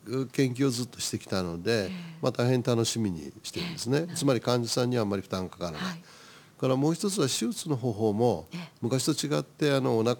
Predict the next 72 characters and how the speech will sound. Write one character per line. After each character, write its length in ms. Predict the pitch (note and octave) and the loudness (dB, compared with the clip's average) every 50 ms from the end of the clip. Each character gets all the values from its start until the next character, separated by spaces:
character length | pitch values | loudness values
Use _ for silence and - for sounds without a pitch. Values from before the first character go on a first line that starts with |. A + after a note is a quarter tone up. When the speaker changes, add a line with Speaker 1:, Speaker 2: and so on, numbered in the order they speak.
| - | -2
Speaker 1:
を 100 | D#2 D#2 | -4 -4
大 60 | - | -4
き 80 | - - | -6 -8
く 60 | - - | -6 -2
開 140 | B2 G#2+ | -2 -2
け 80 | F#2 A2+ | -2 -2
た 100 | - G#2 | -2 -2
り 80 | G2 F#2 | -2 -2
し 160 | - - F#2+ | -4 -4 -2
な 160 | F#2+ G2 G2+ | 0 2 2
い 100 | G2+ F#2+ F2+ | 2 0 0
で、 280 | F2+ G#2+ G#2 G2+ F#2 - - - - - - - | -2 -2 -2 -2 -4 -6 -12 -20 -20 -20 -18 -12
小 160 | - - C3+ C3+ | -6 -4 -4 -2
さ 220 | - E3+ E3+ E3 | 2 4 4 4
い 80 | D3+ B2+ | 4 2
こ 360 | - A#2 G#2+ G2+ G2 F#2 - - | 2 0 0 2 0 -2 -2 -4
う、 20 | A2+ | -2
Speaker 2:
う 40 | |
ん。 40 | A2 | 2
Speaker 1:
穴 100 | B2+ B2+ | 2 2
の 60 | B2 | 4
中 220 | A#2+ C3 A#2+ - - | 2 0 -2 -2 -4
か 60 | G#2 | -4
ら 120 | F#2 E2 D#2 | -4 -4 -6
で 100 | E2+ F2+ E2+ | -8 -6 -6
す 140 | - - B2 | -4 -2 2
ね、 120 | C#3 E3+ | 2 2
Speaker 2:
そ 100 | E3+ - - - - | 0 -2 -8 -16 -14
う 20 | |
で 100 | - F#3+ | -12 -8
す 200 | F3+ - - - | -4 -2 0 2
ね。 60 | B2 A2+ | 0 0
Speaker 1:
手 40 | |
術 120 | - - - | 0 0 0
す 60 | - B2 | 2 4
る、 260 | B2 C#3+ D#3+ E3 - - - - - - - - - | 4 6 4 4 2 -2 -10 -20 -20 -20 -20 -6 -4
ま 80 | A#2 | -4
あ、 40 | A2 | -2
狭 180 | - - D3+ D3 | 4 4 4 4
視 100 | - - | 4 2
化 80 | - C#3+ | 0 0
手 80 | - - D3 | 2 2 0
術 180 | B2 - - | 0 0 -4
っ 20 | - | -6
て 100 | - G2+ | -6 -6
い 40 | F#2 | -4
う 60 | E2+ | 0
の 140 | F#2 G#2 G#2+ | 2 4 6
が 160 | A2+ B2+ A#2 F#3 | 6 6 6 4
Speaker 2:
え 40 | G3 | 2
え、 20 | |
え 20 | G3 | 0
え、 40 | |
え 240 | G3 F#3 F3+ F#3 F#3+ F#3 | -2 -2 -4 -4 -4 -2
え。 20 | |
Speaker 1:
非 60 | F3 G2+ | -2 0
常 200 | G2+ A#2+ B2+ C3 | 2 4 4 6
に 80 | C#3+ C3+ | 4 4
発 200 | B2 B2+ A#2+ - | 4 2 0 2
達 340 | - B2 A2+ - - - A#2 | -2 -2 -2 -2 -2 -2 -2
を 60 | G#2+ | -2
し 120 | G2+ - | -4 -6
て 120 | - - G2+ | -8 -8 -8
き 100 | - - | -8 -8
て、 220 | - - G2 F#2 E2 | -6 -2 -2 -2 -2
Speaker 2:
は 140 | E2+ F2 | -2 -6
い。 60 | E2+ D#2+ - - - - - - | -8 -10 -12 -18 -20 -20 -12 -4
Speaker 1:
あ 160 | A2 A2 A2 A2 | -2 0 2 2
の、 1120 | A2+ A2+ A2 A2 A2 A2 A2 A2 G#2+ G#2+ G#2+ A2 A2+ A2+ A2+ A#2 A#2 A#2 A2+ - - - - - - - - | 4 4 4 4 4 4 4 4 2 2 0 0 0 0 0 0 0 0 -2 -2 -6 -8 -10 -18 -20 -12 -2
多 200 | - D3+ F#3 F3+ | 2 4 4 4
く 140 | F#3 - C3+ | 4 2 0
の 280 | A#2 A2+ G#2+ G2+ F#2 | 0 2 0 0 -2